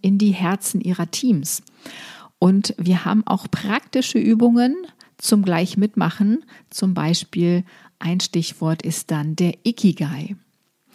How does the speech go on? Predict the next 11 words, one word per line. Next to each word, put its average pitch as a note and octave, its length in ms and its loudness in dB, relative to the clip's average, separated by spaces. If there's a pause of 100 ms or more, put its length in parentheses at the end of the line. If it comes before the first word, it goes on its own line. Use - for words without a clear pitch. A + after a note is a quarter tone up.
(520)
Und G3+ 360 4
mit G#3+ 180 2
Silvia A3 680 2
habe G#3 160 -2
ich - 160 -4
auch F3 420 -2
einen D#3+ 720 -2 (100)
Live-Zoom. F3+ 1120 0 (560)
Also F3+ 160 -4
ich F3+ 160 -6
habe, - 300 -4